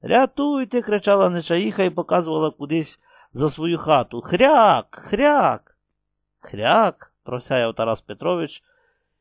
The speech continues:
і чимала юрба рокитнянців побігла до Нечаєвої хати. «Де?» задихнувся Тарас Петрович, і баба Нечаїха показала тремтячим пальцем за хату. Тарас Петрович усміхнувся, міцніше перехопив батіг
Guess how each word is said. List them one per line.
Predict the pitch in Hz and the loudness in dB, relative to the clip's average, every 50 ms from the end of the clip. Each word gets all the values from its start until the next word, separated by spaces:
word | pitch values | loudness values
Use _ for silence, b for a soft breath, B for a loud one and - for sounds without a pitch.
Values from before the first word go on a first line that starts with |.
| _ _ _ _ - | _ _ _ _ 0
і | 160 165 165 | 0 0 0
чимала | - - 170 170 165 170 170 175 196 214 208 196 | 0 0 -2 -2 0 0 0 0 2 2 2 2
юрба | 180 175 165 147 151 139 143 175 175 165 | 2 2 0 0 0 0 0 0 2 2
рокитнянців | 156 139 - 135 131 - - 190 202 202 190 165 - 170 165 143 | 0 -2 -4 -6 -8 -8 -6 -4 -4 -4 -4 -4 -4 -6 -6 -6
побігла | - - 156 143 127 139 175 196 185 185 175 175 175 160 - _ _ _ _ _ _ _ _ | -4 -2 -2 -2 -2 -2 -6 -6 -4 0 0 0 0 -2 -6 _ _ _ _ _ _ _ _
до | 143 127 165 175 | -8 -4 -4 -2
Нечаєвої | 165 160 143 - 156 139 131 123 123 120 120 117 120 113 | -2 -4 -4 0 2 2 2 2 2 0 -2 -4 -6 -8
хати. | 104 - 107 98 95 - - - - _ _ _ _ _ _ _ _ _ _ _ _ _ _ _ _ _ _ _ _ _ _ _ _ _ _ _ _ _ - | -10 -10 -10 -12 -12 -12 -16 -20 -20 _ _ _ _ _ _ _ _ _ _ _ _ _ _ _ _ _ _ _ _ _ _ _ _ _ _ _ _ _ -20
«Де?» | 120 135 156 226 254 247 220 180 147 127 120 113 | -14 -4 0 2 2 4 2 2 0 0 -4 -4
задихнувся | 113 120 147 147 139 147 - - 160 151 - - 143 | -2 0 0 2 0 0 -4 -4 -6 -6 -4 -6 -4
Тарас | - 151 143 143 131 - | -2 0 0 0 -2 -4
Петрович, | - 131 - - 175 175 160 147 - | -8 -12 -6 -2 -2 -2 -2 -4 -8
і | 139 | -8
баба | 120 127 147 143 135 131 127 | -2 0 0 0 0 -2 -4
Нечаїха | 127 123 - - 131 151 175 170 - 160 147 | -4 -6 -8 -6 -6 -6 -4 -4 -4 -6 -6
показала | - 139 - - 131 123 147 160 160 147 143 | -6 -8 -8 -6 -4 -2 0 0 0 0 -2
тремтячим | - - 131 127 - 156 151 147 - - 127 113 | -4 -6 -10 -8 -2 -2 -2 0 -2 -4 -10 -8
пальцем | - - 143 156 147 - 143 131 120 | -4 -4 -2 -2 -4 -6 -10 -10 -6
за | 127 139 | -6 -6
хату. | - - 117 101 90 - _ - - _ _ _ _ _ _ _ _ _ _ _ _ _ _ _ _ _ _ _ _ _ _ | -4 -4 -6 -6 -6 -10 _ -20 -20 _ _ _ _ _ _ _ _ _ _ _ _ _ _ _ _ _ _ _ _ _ _
Тарас | - 156 190 214 220 - | 0 4 4 4 4 2
Петрович | - 156 147 - 156 156 143 135 120 - | -4 -10 -6 -2 -2 0 0 -2 -4 -6
усміхнувся, | 131 - - 113 110 95 - 143 170 196 196 165 - - 165 156 151 - | -8 -12 -12 -14 -16 -14 -10 -8 -6 -6 -6 -6 -4 -2 -2 -2 -2 -4
міцніше | - 139 151 143 - - 165 185 208 185 - 170 147 | -8 -10 -10 -10 -10 -10 -8 -6 -6 -4 -2 -4 -4
перехопив | - 139 139 135 131 - 143 131 - - 156 147 131 120 | -2 -4 -4 -4 -4 -4 -6 -10 -6 -4 -4 -4 -4 -4
батіг | 113 117 110 - - 85 92 98 - - _ | -6 -6 -8 -8 -8 -8 -8 -8 -8 -10 _